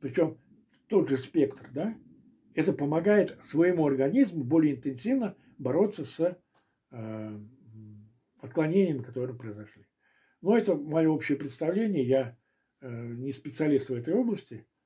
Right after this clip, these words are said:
но с точки зрения общей теории, да, физических излучений и так далее, э, в этом, наверное, скрыто. Ну,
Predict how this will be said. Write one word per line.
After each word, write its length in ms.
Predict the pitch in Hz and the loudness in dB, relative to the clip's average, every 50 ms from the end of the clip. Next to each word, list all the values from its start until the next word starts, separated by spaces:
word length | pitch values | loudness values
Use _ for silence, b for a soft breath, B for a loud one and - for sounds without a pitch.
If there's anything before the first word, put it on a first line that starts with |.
| _ _ _ _ _ _ _ _ - | _ _ _ _ _ _ _ _ -6
но 720 | 135 139 139 143 139 139 139 135 135 131 120 123 - - | -4 -2 0 0 2 2 2 2 2 0 -2 -8 -12 -14
с 100 | - - | -14 -6
точки 280 | - 151 139 131 - 156 | -2 -2 -2 -2 -2 -4
зрения 340 | 120 127 147 139 131 127 135 | -2 0 0 0 0 -2 -4
общей 440 | - - 156 135 135 135 - 110 107 | -4 -2 0 0 0 -2 -4 -10 -10
теории, 380 | - 120 113 107 101 98 98 _ _ _ _ _ _ | -8 -6 -6 -6 -8 -10 -14 _ _ _ _ _ _
да, 320 | - 127 123 156 196 214 - _ | -16 -12 -10 -8 -8 -10 -10 _
физических 540 | - 143 131 123 120 120 - _ - - - _ _ _ _ _ _ - | -12 -12 -12 -12 -14 -16 -18 _ -20 -20 -20 _ _ _ _ _ _ -14
излучений 560 | 135 120 123 127 127 123 - 202 202 190 156 | -12 -8 -6 -6 -6 -2 -2 0 0 0 -2
и 40 | 123 | -4
так 200 | - 131 123 127 | -4 -6 -4 -2
далее, 340 | 160 185 196 190 165 - _ _ _ _ _ _ _ _ _ _ | -2 0 0 -2 -4 -8 _ _ _ _ _ _ _ _ _ _
э, 460 | - 123 120 120 120 120 117 120 120 | -16 -12 -10 -10 -8 -8 -8 -10 -10
в 160 | 120 120 123 156 | -10 -6 -6 -6
этом, 240 | 180 - 190 165 | -4 -4 -6 -6
наверное, 200 | 147 156 151 139 | -6 -6 -8 -10
скрыто. 340 | - - 147 127 - - 135 | -10 -10 -10 -8 -6 -4 -2
Ну, 360 | 175 247 277 269 262 240 208 | 2 4 4 4 4 2 0